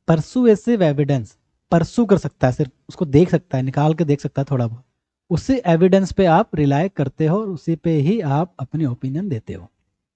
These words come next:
ठीक है, दूसरे पॉइंट में क्या बोल रहा है, कई बार ऑडिटर को क्या होता है, जैसे मैंने वो स्टॉक वाला एग्जांपल दिया था ना कि आप नीचे जाके देख ही नहीं सकते, स्टॉक काउंट ही नहीं कर सकते,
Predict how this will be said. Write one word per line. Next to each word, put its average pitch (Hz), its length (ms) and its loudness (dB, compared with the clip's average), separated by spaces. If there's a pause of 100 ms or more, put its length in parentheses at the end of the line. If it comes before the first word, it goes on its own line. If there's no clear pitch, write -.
(300)
ठीक 220 160 2
है, 190 80 -4 (1300)
दूसरे 170 200 4
पॉइंट 196 140 2
में 196 100 0
क्या 196 100 4
बोल 185 100 2
रहा 202 140 2
है, 208 80 -6 (1400)
कई 220 160 6
बार 233 280 4
ऑडिटर 190 260 2
को 220 100 4
क्या 202 120 4
होता 180 160 2
है, 190 60 4
जैसे 180 180 0
मैंने 190 200 0
वो 202 140 0
स्टॉक 165 320 -2
वाला 185 140 2
एग्जांपल 175 380 0
दिया 180 120 2
था 190 100 0
ना 220 180 -2 (500)
कि 160 100 2
आप 190 220 4
नीचे 175 360 0
जाके 180 280 4
देख 151 240 2
ही 190 60 2
नहीं 196 100 0
सकते, 170 380 -2 (220)
स्टॉक - 300 -6
काउंट 160 200 -2
ही 170 60 0
नहीं 180 80 -2
कर 202 80 -2
सकते, 151 360 -6